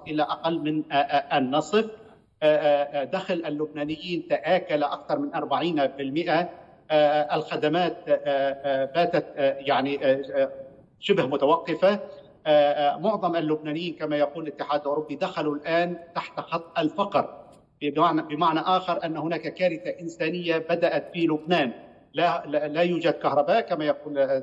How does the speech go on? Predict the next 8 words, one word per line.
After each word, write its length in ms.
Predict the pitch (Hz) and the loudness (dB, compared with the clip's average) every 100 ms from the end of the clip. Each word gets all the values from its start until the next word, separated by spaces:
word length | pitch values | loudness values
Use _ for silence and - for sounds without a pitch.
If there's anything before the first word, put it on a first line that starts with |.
| 139 139 139 | -2 -4 -4
ال-، 140 | 131 | -4
ال-، 400 | 135 131 131 127 - - - | -2 -2 -2 -4 -6 -16 -6
ال-، 200 | 131 123 | -4 0
المقال، 540 | 143 135 131 - 208 220 - - - | 2 2 2 2 2 0 -8 -12 -6
الكهرباء 540 | - 151 147 156 180 170 | -2 0 2 4 4 2
مفقودة، 640 | 147 - 175 175 180 196 - | -4 -4 -4 2 4 4 -2
الغذاء 480 | 131 131 127 175 160 | -8 -8 -4 -4 -2
مفقود، 480 | 151 - 175 175 | -4 -4 -8 -6